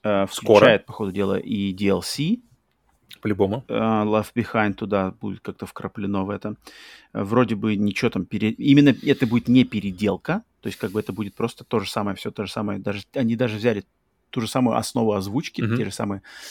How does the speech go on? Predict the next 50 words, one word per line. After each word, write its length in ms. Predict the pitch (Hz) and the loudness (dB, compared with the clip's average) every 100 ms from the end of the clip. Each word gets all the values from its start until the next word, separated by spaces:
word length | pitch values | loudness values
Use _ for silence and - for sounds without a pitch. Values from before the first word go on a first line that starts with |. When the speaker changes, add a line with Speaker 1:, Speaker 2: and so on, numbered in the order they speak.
| - - | -16 0
Speaker 1:
не 200 | 120 131 | 4 4
перезаписывается 840 | 117 98 113 117 - 95 87 107 | 4 -2 -4 -6 -4 -4 -4 -6
Speaker 2:
Ну, 140 | 101 120 | -2 0
потому 80 | 139 | 2
что 80 | 127 | 2
Speaker 1:
озвучка 240 | 117 170 | 2 0
Speaker 2:
если 160 | 123 120 | 0 0
представить, 500 | 127 - 143 131 120 | 0 6 8 10 8
Speaker 1:
нигде. 120 | 120 | 4
Speaker 2:
как, 60 | |
как 160 | - 113 | 4 4
они 260 | 113 110 104 | 6 6 6
мучились 680 | 104 120 135 143 113 101 - | 6 6 6 6 4 2 2
с 60 | |
озвучкой 460 | 113 101 127 - 107 | 0 0 0 0 0
первой, 400 | 110 110 104 117 120 | 6 6 6 4 -2
как 80 | 104 | 0
бы, 100 | 101 | 0
изначально, 640 | 98 - 131 147 110 98 | 0 6 6 6 2 -2
и 220 | - 107 101 | -4 0 0
пытаться 480 | 95 - 113 - | 0 6 6 6
войти 260 | 107 104 110 | 0 2 2
в 20 | |
эту 140 | 110 101 | 2 2
воду 220 | 104 98 | 2 2
второй 280 | - 104 101 | 2 4 8
раз, 340 | 107 139 - - - _ _ - | 8 6 0 -14 -20 _ _ -10
мне 120 | 104 | -4
кажется, 400 | 104 98 98 107 | -2 -2 0 4
Speaker 1:
М, 320 | 104 98 98 | 4 4 2
может 160 | 95 107 | 0 -4
быть, 100 | 101 | -8
да. 100 | 123 - | -10 -2
Speaker 2:
зачем 360 | 110 - 135 | 0 2 2
делать 320 | 117 113 101 - | 8 8 6 2
Twin, 60 | 147 | 2
Speaker 1:
Ну 60 | |
да, 240 | 107 95 127 | 2 2 2
Speaker 2:
Twin 60 | |
Snakes, 460 | 113 - 139 110 104 | 2 4 4 2 0
Speaker 1:
да. 40 | 110 | 0
Speaker 2:
если 240 | 110 151 | 0 2
есть 220 | 113 113 | 2 2
уже, 200 | 104 107 104 | 0 -2 0
есть, 260 | 104 107 | 0 -2
э, 40 | - - - | -4 -6 -6
Metal 600 | 104 107 107 107 101 98 | -6 -6 -6 -6 -6 -4
Gear 160 | 98 98 | -2 -2
Solid 220 | 104 95 | 0 -2
один? 200 | 92 95 | -4 -10